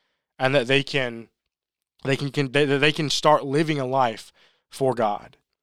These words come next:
You know, hatred is something that I think that can creep up in all of our minds. I-, it's something that we have to battle, something that we have to push out, um, uh, b-,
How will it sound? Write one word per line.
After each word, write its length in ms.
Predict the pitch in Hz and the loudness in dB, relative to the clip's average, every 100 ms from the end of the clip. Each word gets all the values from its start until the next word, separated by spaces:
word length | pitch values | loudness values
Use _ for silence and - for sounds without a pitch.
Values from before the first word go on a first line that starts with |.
| _ _ _ - | _ _ _ -2
You 80 | 151 | 2
know, 40 | |
hatred 360 | 156 185 196 165 | 4 4 4 2
is 120 | 147 | 4
something 340 | 165 165 160 | 2 0 0
that 160 | 139 139 | 0 2
I 100 | 143 | 2
think 340 | - 175 165 | 0 -4 -2
that 160 | 143 139 | -4 -2
can 120 | 139 | -4
creep 340 | - 156 151 | -2 -2 0
up 160 | 147 139 | 0 0
in 80 | 135 | 0
all 220 | 131 139 | 2 4
of 80 | 139 | 4
our 100 | 139 | 2
minds. 400 | 127 117 107 - - - 160 | 2 -2 -6 -18 -20 -8 2
I-, 40 | |
it's 240 | 151 160 | 2 4
something 260 | 175 175 170 | 4 4 4
that 160 | 170 143 | 4 2
we 120 | 151 | 2
have 240 | 151 156 | 2 0
to 80 | - | 0
battle, 500 | 127 151 180 190 170 - - _ | 2 6 6 4 0 -8 -20 _
something 260 | - 175 170 | 2 4 6
that 140 | 160 | 6
we 100 | 160 | 4
have 240 | 147 160 - | 4 2 0
to 80 | |
push 300 | 151 160 143 | -6 -2 0
out, 360 | 135 170 185 - - - _ - | 4 4 4 0 -20 -20 _ 2
um, 360 | 147 147 143 143 | 6 8 6 2
uh, 180 | 139 | 0
b-, 100 | 143 | 0